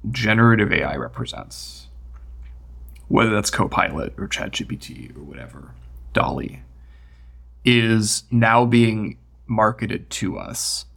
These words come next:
as if we should enter into this virtual realm, and these technologies are able to give you agency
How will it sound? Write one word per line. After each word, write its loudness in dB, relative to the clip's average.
as 2
if -4
we 0
should 0
enter 2
into 2
this 0
virtual 2
realm, -8
and 2
these 2
technologies 4
are 0
able 0
to -4
give -4
you 0
agency -6